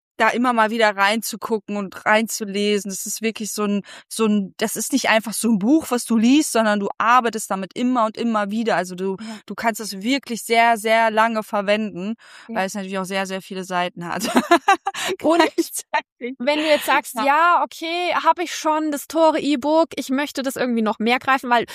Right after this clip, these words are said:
Speaker 2: wir können da auch noch den, äh, M-C-Herrscher anschauen, schauen, wo der M-C-Herrscher he-, steht, in welchem Tor, in welchem Tierkreiszeichen, in welchem Haus und so weiter. Da geht so viel.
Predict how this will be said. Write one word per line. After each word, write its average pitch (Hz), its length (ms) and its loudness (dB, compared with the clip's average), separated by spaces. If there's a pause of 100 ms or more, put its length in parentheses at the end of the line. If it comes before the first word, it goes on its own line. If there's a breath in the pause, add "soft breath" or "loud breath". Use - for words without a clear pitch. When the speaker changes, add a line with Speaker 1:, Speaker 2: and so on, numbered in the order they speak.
(140 loud breath)
Speaker 2:
wir 277 100 -2
können 330 220 2
da 311 140 4
auch 294 60 4
noch 294 160 2
den, 277 220 -2
äh, - 60 -4 (240)
M-C-Herrscher 226 640 0
anschauen, 269 360 0
schauen, 285 280 2
wo 294 40 2
der 277 100 2
M-C-Herrscher 262 540 0
he-, 247 180 -2
steht, - 300 -4 (220 loud breath)
in 320 160 0
welchem 302 240 2
Tor, 202 260 0
in 277 120 -2
welchem 285 200 0
Tierkreiszeichen, 220 600 -2
in 285 80 -2
welchem 302 260 0
Haus 202 240 4
und 320 140 -2
so 320 120 0
weiter. 208 260 2
Da 233 180 0 (240)
geht 277 240 0
so 254 320 0
viel. 311 340 0